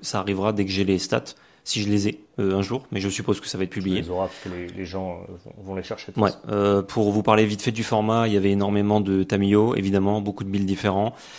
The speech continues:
Speaker 1: beaucoup de, hum, Yoshimaru Boros, enfin Yoshimaru tout court, mais très, euh, très souvent Boros, et, euh, de, euh, Slim Foot and Squee.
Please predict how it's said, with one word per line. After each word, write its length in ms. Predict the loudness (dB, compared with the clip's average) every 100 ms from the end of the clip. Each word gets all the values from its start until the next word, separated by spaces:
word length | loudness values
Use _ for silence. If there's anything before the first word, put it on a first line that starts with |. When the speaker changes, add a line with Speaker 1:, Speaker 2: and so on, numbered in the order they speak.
| -14 -2
Speaker 1:
beaucoup 400 | 0 0 -4 -2
de, 380 | 2 2 2
hum, 280 | 0 -2 -4
Yoshimaru 540 | -2 0 2 2 2 4
Boros, 540 | 4 6 4 0 -14
enfin 140 | -4 -2
Yoshimaru 360 | -2 0 0
tout 120 | -2 -2
court, 140 | -2
mais 120 | -2
très, 400 | -6 -6 -2 0
euh, 160 | -2 -4 -8 -12 -14 -18
très 220 | -12 -10
souvent 260 | -6 -2 2
Boros, 460 | 6 4 4 -2 -4 -8 -20 -6 6
et, 280 | 6 6 2
euh, 100 | 2
de, 380 | 2 0 0 0 2
euh, 160 | 2
Slim 200 | 2 -2
Foot 140 | -2 -2
and 60 | -2
Squee. 220 | -4